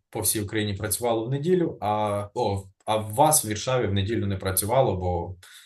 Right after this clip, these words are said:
бо свято, наприклад, і ви не мали де там, наприклад, купити те, що вам потрібно. Ну, це до прикладу, як працюють мережі.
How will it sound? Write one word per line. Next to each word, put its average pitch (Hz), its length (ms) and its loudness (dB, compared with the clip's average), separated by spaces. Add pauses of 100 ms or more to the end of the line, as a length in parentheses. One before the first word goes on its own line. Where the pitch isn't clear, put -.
(220)
бо 101 200 0
свято, - 400 -2
наприклад, 78 500 -12
і 110 60 -4
ви 131 120 0
не 123 100 2
мали 107 280 0
де 95 140 0
там, 87 180 -4
наприклад, 76 460 -12
купити 92 360 -6
те, - 160 -14
що - 160 -10
вам - 100 -12
потрібно. - 300 -20 (400)
Ну, 135 80 0
це 156 120 8
до 139 160 4
прикладу, 151 400 4
як 104 180 0
працюють 95 400 -4
мережі. 78 440 -4